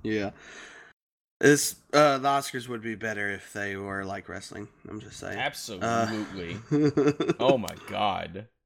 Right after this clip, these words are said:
Speaker 2: I miss the
Speaker 1: Right.
Speaker 2: Slammies. Why don't they do the Slammies anymore?
Speaker 1: I don't know. I
Speaker 2: It was
Speaker 1: miss
Speaker 2: like
Speaker 1: them too.
Speaker 2: twenty fifteens the last time they had the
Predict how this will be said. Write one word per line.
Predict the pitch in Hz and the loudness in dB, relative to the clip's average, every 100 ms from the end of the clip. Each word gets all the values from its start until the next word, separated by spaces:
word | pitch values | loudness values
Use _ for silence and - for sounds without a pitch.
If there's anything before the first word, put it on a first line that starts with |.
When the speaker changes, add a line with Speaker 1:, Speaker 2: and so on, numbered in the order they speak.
| _ _ _ _ | _ _ _ _
Speaker 2:
I | - | -2
miss | - 113 | 2 4
the | 113 | 4
Speaker 1:
Right. | 117 - 123 123 113 | 4 2 2 0 0
Speaker 2:
Slammies. | 98 95 - - | -2 -6 -12 -2
Why | 180 | 0
don't | 403 | 2
they | 466 | 0
do | 370 359 | -2 -4
the | - | -6
Slammies | - 143 131 120 107 | -6 -4 -4 -4 -4
anymore? | 104 95 92 73 - | -4 -6 -8 -6 0
Speaker 1:
I | |
don't | 185 254 269 | 6 6 6
know. | 233 269 233 143 123 120 - | 4 4 6 6 4 0 -2
I | |
Speaker 2:
It | - | -2
was | 160 | 2
Speaker 1:
miss | 160 | 4
Speaker 2:
like | 185 | 4
Speaker 1:
them | 160 | 2
too. | |
Speaker 2:
twenty | 147 180 220 | 2 2 2
fifteens | 220 220 - 196 220 254 269 | 2 0 0 -4 -2 -2 -4
the | 208 | -2
last | 202 220 - | 0 0 -2
time | 220 226 | -4 -2
they | 214 | -2
had | |
the | 226 | -4